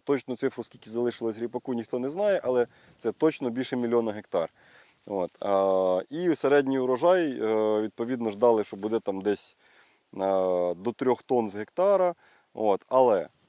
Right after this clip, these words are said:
е, спочатку жара, посуха, потім мороз, потім затяжні дощі, де фунгіциди фермери не вспіли внести, і зараз буде масове там ще розтріскування, хвороби і так далі.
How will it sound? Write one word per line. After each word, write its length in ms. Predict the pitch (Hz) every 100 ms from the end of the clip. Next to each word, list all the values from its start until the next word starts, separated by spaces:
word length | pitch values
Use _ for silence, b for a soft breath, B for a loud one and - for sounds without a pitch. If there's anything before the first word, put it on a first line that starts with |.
| -
е, 420 | 107 107 104 101
спочатку 540 | 98 123 - 135 - 117
жара, 440 | 123 160 190 185 _ _ _
посуха, 640 | - 185 175 160 - 147 147
потім 360 | - 117 123
мороз, 560 | 113 123 160 185 175 - b b
потім 300 | - 123 127
затяжні 420 | 117 120 131 123 127
дощі, 520 | 123 - - 135 120 b b b -
де 340 | 98 117 113 - _ _ _
фунгіциди 720 | - 120 117 120 139 123 107
фермери 440 | - 113 107 104 110
не 100 | 117
вспіли 360 | - 123 113
внести, 500 | 110 165 196 - 170 - b b -
і 100 | 120
зараз 320 | 117 131 120
буде 260 | 110 120 117
масове 440 | 123 117 113 104
там 200 | 98 101
ще 140 | - 104
розтріскування, 800 | 107 - 127 - 107 104 104
хвороби 440 | 98 104 110 107 98
і 40 |
так 160 | 104 110
далі. 320 | 160 175